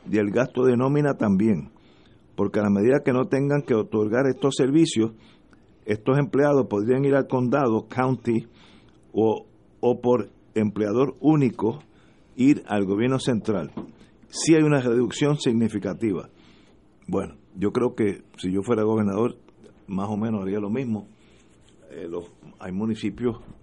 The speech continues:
estoy exagerando tal vez, <coughs> la mitad de los municipios están quebrados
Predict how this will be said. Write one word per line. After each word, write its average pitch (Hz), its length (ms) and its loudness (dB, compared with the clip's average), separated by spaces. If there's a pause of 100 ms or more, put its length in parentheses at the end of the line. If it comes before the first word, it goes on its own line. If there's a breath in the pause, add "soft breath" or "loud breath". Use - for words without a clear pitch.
(1300 loud breath)
estoy 87 360 -4
exagerando 87 680 -4
tal 82 180 -2
vez, 131 300 -2
<coughs> - 100 -6
la 98 200 0
mitad 101 400 2
de 113 100 4
los 104 100 2
municipios 95 600 0
están 107 340 0
quebrados 101 640 -2